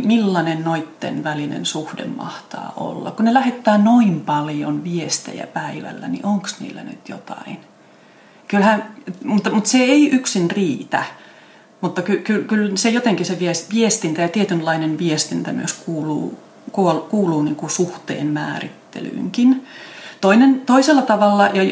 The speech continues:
niinku tasan niinku nyt sit toisesta suunnasta katsottuna, niin voidaan ajatella niin päin, että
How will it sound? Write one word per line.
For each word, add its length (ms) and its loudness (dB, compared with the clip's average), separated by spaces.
niinku 220 0
tasan 380 2
niinku 180 0
nyt 200 -4
sit 240 -8
toisesta 400 0
suunnasta 460 -2
katsottuna, 540 -4
niin 120 -2
voidaan 360 0
ajatella 520 -2
niin 220 4
päin, 240 -2
että 320 -4